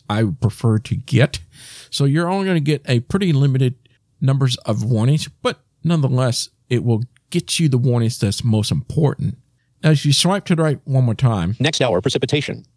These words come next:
Speaker 2: Switch button. On. Double tap to toggle setting.
Speaker 1: Now, we've done the podcast on this before,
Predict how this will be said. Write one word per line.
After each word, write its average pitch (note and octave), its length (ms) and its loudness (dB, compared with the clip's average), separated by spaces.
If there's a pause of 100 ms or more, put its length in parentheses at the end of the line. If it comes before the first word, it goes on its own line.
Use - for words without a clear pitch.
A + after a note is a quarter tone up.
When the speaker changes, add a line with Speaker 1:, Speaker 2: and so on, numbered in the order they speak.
(120)
Speaker 2:
Switch - 240 -2
button. - 260 -2 (240)
On. A#2+ 300 0 (440)
Double C#3 220 0
tap C3+ 160 0
to - 80 -2
toggle B2 280 -2
setting. A#2 280 -4 (580)
Speaker 1:
Now, D#3 120 2
we've E3 180 0
done G3 160 0
the F3+ 80 2
podcast D#3 580 0
on C3 160 2
this C3+ 200 2
before, G#2 500 0